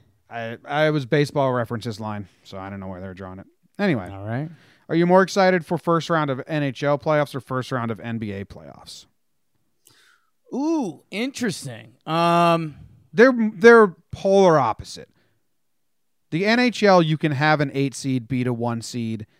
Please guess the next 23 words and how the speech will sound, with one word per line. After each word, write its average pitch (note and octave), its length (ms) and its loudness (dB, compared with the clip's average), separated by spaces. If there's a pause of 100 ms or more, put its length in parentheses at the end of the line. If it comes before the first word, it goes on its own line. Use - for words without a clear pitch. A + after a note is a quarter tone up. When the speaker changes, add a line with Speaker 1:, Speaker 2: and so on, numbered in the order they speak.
(140)
Speaker 1:
and C#3 220 -4
you B2 100 -6
can B2+ 240 -8
have A#2 260 -6
so C#3+ 400 0
many C#3 220 -4
fights B2+ 460 -2
and B2 100 -8
aggressiveness. A2 1120 -10 (400)
How F#3 200 2
many G3+ 280 2
of D#3+ 100 -2
these D3+ 400 0 (200)
first D3+ 460 -2
round C3 420 0
N C3 200 -8
B B2 140 -4
A A#2+ 180 -4
series A#2 460 -8
are A#2+ 140 -10
going A#2 340 -6
to A#2+ 80 -12
be G#2+ 460 -8